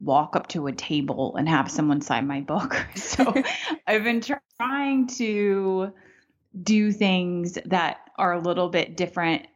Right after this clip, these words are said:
Speaker 1: like doing panel discussions or having a
Speaker 2: Mm.
Speaker 1: taco party or just doing things. And then in addition to that, I have a lot of my peers that are also my friends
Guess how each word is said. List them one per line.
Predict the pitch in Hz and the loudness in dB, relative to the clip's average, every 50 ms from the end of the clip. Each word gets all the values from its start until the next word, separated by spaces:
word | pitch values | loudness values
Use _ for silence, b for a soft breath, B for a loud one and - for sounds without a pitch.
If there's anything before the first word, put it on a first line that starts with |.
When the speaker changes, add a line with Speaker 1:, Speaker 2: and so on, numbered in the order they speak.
| - | -12
Speaker 1:
like | - 170 160 | -12 -10 -6
doing | - 170 160 165 165 - | -4 -4 -2 -2 -2 -4
panel | - - 208 190 185 180 180 175 | -4 -2 2 2 4 4 2 2
discussions | 170 175 170 - - - 170 165 - - 175 165 165 165 165 165 175 | 0 0 -2 -2 -2 -2 -2 -2 0 0 0 0 2 0 2 2 2
or | 170 | 0
having | 170 170 175 165 165 160 165 170 | 2 2 2 2 2 2 2 2
a | 170 | 0
Speaker 2:
Mm. | - | -2
Speaker 1:
taco | - - - 175 185 - - 175 165 165 | -2 -2 0 0 0 0 0 0 0 0
party | 165 - 190 165 165 170 165 165 165 160 165 156 | -2 -2 -2 -2 -2 -2 -2 -2 -2 0 0 0
or | 147 147 147 | 0 -2 -2
just | 147 208 202 - | -2 -4 -4 0
doing | - 202 190 185 180 175 | 0 2 2 2 2 2
things. | 185 175 170 170 165 B B B B B B B B B _ - | 0 0 0 0 -2 B B B B B B B B B _ 2
And | 202 208 | 4 4
then | 208 196 196 196 185 | 6 6 4 2 2
in | 185 - - 196 190 | 0 0 0 0 0
addition | 185 185 240 285 269 - 254 214 196 | 2 2 2 0 2 2 2 0 0
to | - - 170 | 0 -2 -2
that, | 165 160 151 151 151 151 - - - - - b b b b b b b _ _ _ - | 0 2 2 2 2 2 0 -2 -4 -10 -16 b b b b b b b _ _ _ -2
I | 185 190 185 190 190 190 | 0 2 2 2 2 2
have | 196 185 180 180 180 170 165 165 160 160 165 160 - - - - | 2 0 0 0 0 0 0 -2 -2 -2 -4 -6 -8 -12 -10 -6
a | - 180 | -4 -4
lot | 165 170 175 180 175 175 185 196 190 - - - - - | -4 -4 -2 2 4 6 6 6 4 2 -2 -6 -10 -4
of | - - 147 143 143 151 151 147 180 - | -2 0 2 2 2 0 -2 -4 -8 -6
my | 165 165 151 147 147 - | -4 -2 -2 -4 -4 -8
peers | - - - 202 196 170 165 156 156 156 160 165 190 185 - - - | -8 -4 -2 -2 0 0 0 0 0 0 0 -2 -2 -4 -6 -4 0
that | - 165 - | 0 0 2
are | - 175 160 156 147 - - _ | 2 2 0 0 -2 -4 -6 _
also | - 160 165 - - 170 | -4 -4 -4 -4 -4 -4
my | 165 156 151 156 | -4 -2 -4 -4
friends | 156 - - 175 160 151 147 151 160 156 - B | -4 -2 0 2 4 4 4 2 0 -4 -6 B